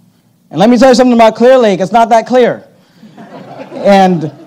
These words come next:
and, and I'm thankful we went to Clear Lake. It was gifted to us by, uh, our family, and, and we, we went there. But, you know, when we got married, we watched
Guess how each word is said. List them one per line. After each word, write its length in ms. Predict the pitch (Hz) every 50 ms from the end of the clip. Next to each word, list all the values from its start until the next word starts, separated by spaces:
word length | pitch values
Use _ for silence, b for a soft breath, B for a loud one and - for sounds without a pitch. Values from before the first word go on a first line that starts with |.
| - _ -
and, 240 | - 185 175 180 190
and 120 | 175 185
I'm 140 | 190 208 226
thankful 320 | 196 240 262 269 247 294 277
we 100 | 240 240
went 200 | 226 220 214 214
to 80 | 208
Clear 240 | - 202 202 208 220
Lake. 240 | 233 240 247 233 208
It 100 | 208 202
was 140 | 202 196 175
gifted 420 | 139 202 226 240 233 - 247 185
to 120 | - 240 233
us 320 | 233 226 240 240 240 -
by, 240 | 208 196 185 180 165
uh, 480 | - - - - - 196 185 180 180 165
our 140 | 170 175 170
family, 500 | - 220 233 247 262 269 269 262 277 269
and, 200 | 269 - - -
and 360 | 208 190 190 185 190 190 196
we, 220 | 196 196 196 196 190
we 220 | 185 175 196 196
went 260 | 185 202 220 247 247
there. 220 | 233 247 254 269 240
But, 180 | 214 202 196
you 80 | 208 220
know, 340 | 226 226 214 185 - - - _
when 160 | 196 196 202
we 140 | 214 269 285
got 180 | 320 311 269 254
married, 360 | 247 240 233 233 233 240 226
we 180 | 185 220 269
watched 420 | 294 277 277 277 262 254 254 -